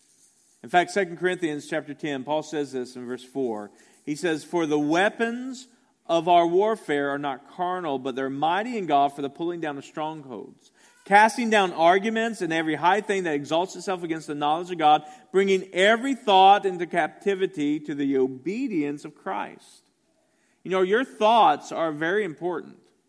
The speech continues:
whether you know that or not. How many of you guys, you guys think, right? Every one of us do. We can't get away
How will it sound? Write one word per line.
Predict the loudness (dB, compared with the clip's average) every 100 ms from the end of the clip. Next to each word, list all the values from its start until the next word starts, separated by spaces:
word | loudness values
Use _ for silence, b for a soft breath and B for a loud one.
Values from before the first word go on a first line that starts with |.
| _ _ _
whether | -6 -2
you | -2
know | -2 -2
that | -2 -4
or |
not. | -4 -4 -4 -6 _ b b b
How | 0 0
many | 0
of | 0
you |
guys, | 4 4 4 -2 -10 -20 _
you | -6
guys | -2 -2 -2
think, | -8 -8 -8
right? | -8 -8 -8 -14 _ _ _ _ _ _ _ _ _ -20 -20 _ _ _ _ _ _ _ _ _
Every | -4 0
one | 0 -2
of | -6
us | -10 -12
do. | -20 -20 _ _ _ _ _ _ _
We | 2 2 2 -2
can't | -4 0 2 0 -2 0
get | 2 4
away | 2 4 4 4 2 2